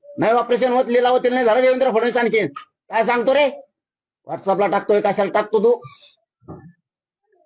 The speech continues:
आमच्या आई कमरात वाकल्यात, नाक तुटून गेलं, नाक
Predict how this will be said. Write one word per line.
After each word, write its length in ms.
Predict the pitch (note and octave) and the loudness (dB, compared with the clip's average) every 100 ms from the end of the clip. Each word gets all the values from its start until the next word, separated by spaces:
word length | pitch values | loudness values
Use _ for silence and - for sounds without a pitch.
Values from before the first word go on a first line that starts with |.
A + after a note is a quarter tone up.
| _ _ _ _ _ - D3 | _ _ _ _ _ -10 -2
आमच्या 300 | G#3 A3 A#3 | 0 0 0
आई 100 | A#3 | 0
कमरात 380 | A3+ A3+ A#3+ | 0 0 0
वाकल्यात, 360 | A#3 A#3 A#3 A3 - _ _ _ | 0 0 0 -2 -4 _ _ _
नाक 340 | C#3 G#3 F#3 - | -4 -4 -2 -2
तुटून 220 | A3 A#3 | 0 2
गेलं, 240 | A#3+ A#3 | 2 2
नाक 260 | A3 A3 | 0 0